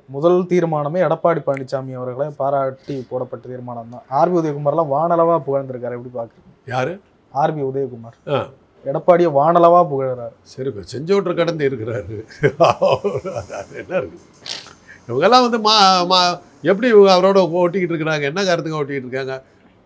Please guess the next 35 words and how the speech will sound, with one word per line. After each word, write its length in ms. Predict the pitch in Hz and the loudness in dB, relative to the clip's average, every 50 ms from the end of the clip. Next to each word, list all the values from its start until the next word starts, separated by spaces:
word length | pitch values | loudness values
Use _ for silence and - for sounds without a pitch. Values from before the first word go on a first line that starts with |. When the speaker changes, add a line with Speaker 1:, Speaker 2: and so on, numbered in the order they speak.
| _ _ _ - 107 98 85 | _ _ _ -14 -14 -10 -4
Speaker 2:
இலவசமா 520 | 110 143 180 202 208 214 165 190 196 208 | 0 2 4 4 4 4 4 4 4 4
அவங்க 180 | 190 175 165 156 | 4 4 4 4
யாரும் 240 | 151 156 156 151 139 | 4 4 4 2 2
எந்த 120 | 131 135 | 0 0
வேலையும் 260 | 135 131 127 139 123 | 0 0 0 -2 -4
செய்ய 180 | - 127 120 120 | -6 -8 -10 -10
மாட்டாங்க. 460 | 101 101 98 - 87 85 82 - 160 143 | -12 -16 -18 -18 -20 -20 -20 -20 -18 -12
நீ 120 | 143 170 | -8 -8
என்ன 400 | 180 170 156 147 147 143 139 143 | -6 -6 -4 -4 -4 -6 -6 -6
பாராட்டி 340 | 135 143 147 143 139 127 135 | -2 0 0 0 0 -2 -4
பேசுங்க, 380 | 120 - 113 101 120 156 185 180 | -8 -10 -10 -10 -10 -12 -12 -10
சொல்லு, 240 | - 180 175 190 196 | -10 -8 -8 -8 -8
பேசிட்டு 420 | 175 160 113 98 - - - - - | -6 -6 -8 -8 -8 -14 -20 -20 -20
போயிருக்காரு. 260 | - - - - - - - - - _ _ _ _ - - _ - | -20 -20 -20 -20 -20 -20 -20 -20 -20 _ _ _ _ -20 -20 _ -20
சொன்ன 300 | - - 196 - 196 214 | -18 -16 -14 -12 -8 -8
வேலையை 380 | 220 226 226 220 165 143 139 | -6 -2 -2 -2 -2 -2 -6
செஞ்சிருக்கிறார். 320 | 120 117 110 104 98 101 101 | -6 -8 -12 -14 -14 -12 -10
அதுக்கு 340 | 101 101 95 120 147 170 | -8 -8 -6 -6 -6 -4
தானே 140 | 190 196 202 | -4 -4 -4
பொதுக்குழுவை 520 | 190 156 160 143 156 139 147 147 147 139 110 | -4 -6 -6 -10 -10 -10 -10 -6 -6 -6 -6
கூட்டினாங்க. 380 | 123 120 117 - 110 110 101 | -6 -12 -16 -16 -16 -16 -14
அது 180 | 98 98 95 95 | -14 -14 -14 -14
என்ன 160 | 104 156 185 | -12 -12 -10
தீர்மானங்களை 540 | 175 160 156 143 147 131 120 117 101 110 101 | -10 -10 -10 -8 -8 -8 -8 -8 -8 -10 -12
போட்டிருக்கிறாரு? 560 | 95 113 101 - 92 87 85 90 92 - - _ _ _ - | -14 -18 -20 -20 -20 -20 -20 -20 -20 -20 -20 _ _ _ -20
பொதுக்குழு 320 | 101 131 139 156 160 165 151 151 | -16 -14 -12 -10 -10 -10 -10 -12
கூட்டுறது 260 | 147 143 147 139 160 | -12 -10 -10 -10 -6
அதுக்கு 280 | 151 135 127 120 120 | -6 -6 -6 -8 -10
தான். 160 | 117 113 104 - _ _ _ _ - | -10 -12 -12 -14 _ _ _ _ -8
என்கிட்ட 240 | 135 135 127 120 143 | -6 -4 -4 -4 -2
இருபது, 380 | 160 139 120 127 120 117 113 117 | 0 0 0 0 -2 -4 -4 -4
ரெண்டாயிரத்தி 320 | 110 107 117 107 98 104 | -4 -4 -4 -6 -6 -8
ஐந்நூறு 220 | 101 92 98 98 | -12 -12 -12 -12
பேர் 160 | 98 131 135 - | -8 -6 -6 -6
இருக்காங்க. 400 | 95 98 92 95 90 82 76 | -8 -12 -16 -18 -20 -20 _